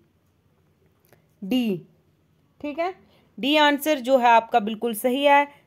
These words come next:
जो कि लिखा है elected members of the legislative assa-,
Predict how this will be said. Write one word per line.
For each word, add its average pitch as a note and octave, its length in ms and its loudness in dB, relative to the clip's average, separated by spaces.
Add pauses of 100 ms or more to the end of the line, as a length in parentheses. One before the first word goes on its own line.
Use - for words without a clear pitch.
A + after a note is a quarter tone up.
जो B3 120 -2
कि C4+ 120 -8
लिखा C4 300 0
है A#3+ 220 2
elected C4 600 0
members A#3+ 440 2 (140)
of G#3+ 140 4 (100)
the A3+ 160 -6
legislative A#3 1040 -2
assa-, G3+ 460 0